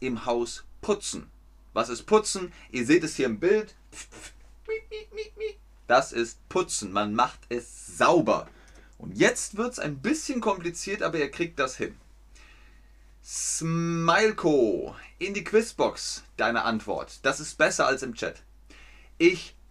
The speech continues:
putze mit dem Putzmittel. Das Putzmittel? Richtig. Mit wem putze ich? Mit dem Putzmittel. Dativ. Sehr gut.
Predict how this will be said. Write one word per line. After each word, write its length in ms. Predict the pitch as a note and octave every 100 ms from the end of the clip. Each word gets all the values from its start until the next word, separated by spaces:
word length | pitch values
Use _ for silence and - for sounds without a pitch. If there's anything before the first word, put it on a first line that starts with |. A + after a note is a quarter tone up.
| -
putze 680 | - A3 A3 - G3 F#3+ F#3+
mit 680 | G#2+ A2+ D3 A3+ - - - - - - - - - - - - - - -
dem 520 | G2+ G#2 B2+ B2+ A2+
Putzmittel. 760 | - A#2 - - B2+ B2+ E3+ - - - - - -
Das 260 | A2+ D3 -
Putzmittel? 720 | - D#3 - F3+ F3 A3+ C4+ - - - -
Richtig. 560 | G#2 A2+ - - - - - - - -
Mit 360 | F#2+ G2 F2+
wem 320 | G2+ F3+ G#3 G3+
putze 340 | F#3+ F3 F#3
ich? 280 | D3+ E3+ B2
Mit 480 | G#2+ G2 - - B2+
dem 420 | C#3+ D3+ D3+ D3+ -
Putzmittel. 560 | D3+ C#3+ - F2 - -
Dativ. 500 | B2 B2 G2+ - -
Sehr 260 | C#3 D3+
gut. 300 | C3 A2+ -